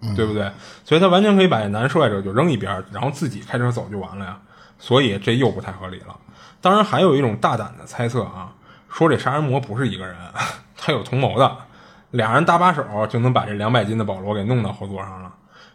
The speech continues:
Speaker 2: 这其实就有点扯了，因为在前面所有的案子中，没有透露出任何的线索表明这个凶手是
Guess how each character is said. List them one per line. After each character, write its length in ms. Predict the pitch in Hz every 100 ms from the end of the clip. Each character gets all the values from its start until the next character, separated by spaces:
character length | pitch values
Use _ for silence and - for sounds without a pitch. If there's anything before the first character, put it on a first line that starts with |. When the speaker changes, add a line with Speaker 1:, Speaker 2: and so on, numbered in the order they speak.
| _
Speaker 2:
这 140 | 170
其 220 | 123 -
实 160 | 143 139
就 220 | 131 95
有 120 | 95
点 160 | 120 123
扯 140 | 120 104
了， 180 | 87 73
因 140 | 139
为 100 | 160
在 140 | 165 131
前 180 | - 120
面 160 | 151
所 280 | 151 - 113
有 160 | 156 92
的 40 |
案 160 | 101 98
子 80 | 90
中， 160 | 95 95 - - -
没 160 | - 113
有 120 | 151 98
透 240 | - 147
露 120 | 110
出 220 | - -
任 260 | 160 196 127
何 120 | 95 95
的 140 | 95
线 240 | - 101
索 240 | 95 92 92
表 200 | 104 95
明 260 | 92 98 120
这 80 | 143
个 120 | 107
凶 260 | - 120
手 140 | 104 92
是 320 | - 101 98